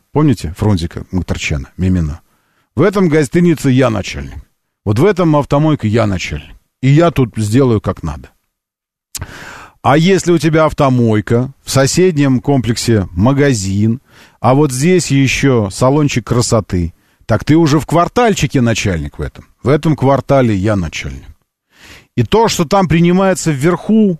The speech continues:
какие-то нормы безопасности, там ещё что-то,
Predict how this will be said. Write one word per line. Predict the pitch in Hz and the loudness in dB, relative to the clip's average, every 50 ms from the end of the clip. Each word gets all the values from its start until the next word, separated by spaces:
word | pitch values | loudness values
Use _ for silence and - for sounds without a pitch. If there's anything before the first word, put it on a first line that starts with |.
| _ _ - | _ _ -10
какие-то | 113 117 160 - - 165 156 139 - - _ _ _ _ _ _ _ _ | -8 -8 -6 -4 -4 -4 -4 -4 -6 -12 _ _ _ _ _ _ _ _
нормы | 90 92 95 117 139 175 196 185 196 190 | -6 -2 2 2 2 2 2 2 2 2
безопасности, | 156 196 170 165 196 175 - - 143 151 160 170 160 139 - - 117 104 - - - - 67 - _ _ _ _ _ _ _ _ _ _ | 2 0 2 2 0 0 0 0 2 2 2 2 0 -2 -2 -4 -4 -4 -4 -8 -12 -14 -14 -16 _ _ _ _ _ _ _ _ _ _
там | - 113 117 127 131 | -2 0 2 2 2
ещё | 104 120 190 185 - - - 175 180 196 185 | 2 2 2 2 2 0 2 2 2 2 0
что-то, | - - - 156 147 123 - 107 95 | -2 -2 -2 0 0 0 -2 -6 -8